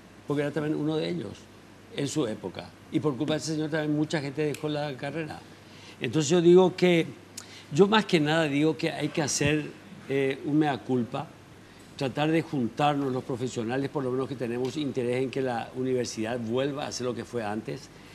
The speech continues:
que dejemos de hablar y fijarnos en las famosas universidades garaje, que nos molesta, y nos molesta, ¿sabes por qué?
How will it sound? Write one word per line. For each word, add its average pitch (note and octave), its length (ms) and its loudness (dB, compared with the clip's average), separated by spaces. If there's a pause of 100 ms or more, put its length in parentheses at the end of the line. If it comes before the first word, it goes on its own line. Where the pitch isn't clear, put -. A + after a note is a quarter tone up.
(260)
que D#3+ 140 4
dejemos F3+ 420 2
de F3 80 2
hablar C#3+ 420 0 (200)
y D3 320 -2
fijarnos C3+ 480 -4
en C3+ 160 -4
las E3 140 -4
famosas A#2+ 380 -6
universidades B2 540 -2
garaje, A2+ 480 -4 (320)
que C3+ 100 -4
nos A#2+ 160 -2
molesta, B2 560 -4 (280)
y C#3+ 80 0
nos C#3 160 0
molesta, B2+ 360 -4
¿sabes B2 260 -4
por B2 200 -6
qué? D3+ 220 -6